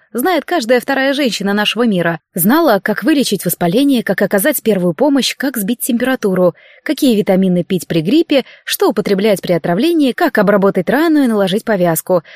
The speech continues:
Даже знала, как лечится инсульт, потому что ухаживала за Ба, когда та заболела.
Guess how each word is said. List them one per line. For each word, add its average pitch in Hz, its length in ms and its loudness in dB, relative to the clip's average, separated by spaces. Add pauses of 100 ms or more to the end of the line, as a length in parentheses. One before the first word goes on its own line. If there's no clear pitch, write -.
Даже 220 260 0
знала, 233 360 0
как - 300 -4
лечится 247 480 0
инсульт, 269 400 0 (200)
потому 233 280 0
что 285 180 -2
ухаживала 220 520 0
за 214 160 0
Ба, 180 300 0 (340)
когда 170 300 -2
та 196 180 -2
заболела. 175 640 -2